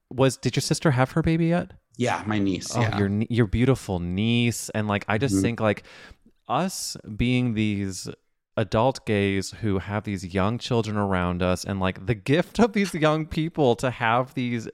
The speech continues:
Speaker 2: Yep.
Speaker 1: these queer aunts and uncles that can just normalize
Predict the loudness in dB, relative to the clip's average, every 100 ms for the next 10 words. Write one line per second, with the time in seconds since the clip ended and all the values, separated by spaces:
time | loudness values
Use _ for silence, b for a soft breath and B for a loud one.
0 | -4 0 0 0 -4 -4 -4 -6 -2 0
1 | 0 -2 -4 -4 -2 -2 0 0 -2 0
2 | 0 0 -4 -2 -2 -2 -12 B B B
3 | -2 2 4 4 2 2 0 0 -2 -6